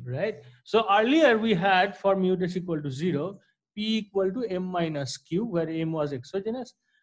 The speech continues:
and that made the whole thing a very specific value of P. So we had a vertical line. Now here, if I say that M P is monotonic in P,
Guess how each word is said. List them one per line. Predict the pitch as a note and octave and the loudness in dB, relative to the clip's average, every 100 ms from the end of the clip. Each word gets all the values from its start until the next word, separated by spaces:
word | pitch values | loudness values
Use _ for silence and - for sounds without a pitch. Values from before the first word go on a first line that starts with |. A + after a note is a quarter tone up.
| _ _ _ | _ _ _
and | E3+ F3+ G#3 G3+ E3+ _ _ _ _ C#3 | -6 -4 -2 -4 -6 _ _ _ _ -2
that | G#3 B3 B3 | 2 2 0
made | A3 G#3 G#3 F#3+ F3 | 2 4 2 0 -4
the | F#3+ | -4
whole | D3+ G#3+ G#3 | 2 4 2
thing | G3+ E3+ F#3 G3+ - _ _ _ _ _ _ - | 0 0 0 -4 -10 _ _ _ _ _ _ -6
a | E3+ | 0
very | F3 G3 A3+ | 2 2 0
specific | - G3+ F#3+ A3 A#3 E3 | 0 0 2 0 0 -2
value | D#3+ E3 E3 | 0 2 2
of | D3+ B2 - | 0 -2 -6
P. | G#3 A#2+ - _ _ _ _ _ | -4 -4 -8 _ _ _ _ _
So | - A#3+ | 2 4
we | B3 G3+ | 6 4
had | F3 F3 | 4 4
a | A#3+ D4 - _ _ _ _ _ | 2 0 -12 _ _ _ _ _
vertical | D3 E3+ E3 C3 | 0 2 0 -4
line. | A#2 A#2+ A#2 - _ _ _ F3+ | -4 -8 -14 -20 _ _ _ 0
Now | G#3 | 2
here, | F#3+ - D#4+ A#3 D3 - _ _ _ _ - | 2 2 4 4 2 -4 _ _ _ _ -8
if | F3+ | 0
I | B3+ C#4+ | 2 2
say | - A3+ D#3+ F3 | 0 0 0 0
that | G#3+ F#3+ G3 | -4 -6 -2
M | F#3+ F#3+ | -2 -2
P | G#3+ G3 | -4 -2
is | F3 | 0
monotonic | E3 F#3 G3 G3 F3 | 0 -2 -2 -4 -2
in | D#3 C#3+ | -4 -4
P, | F3 F3 C#3 F3+ | -4 -4 -4 -8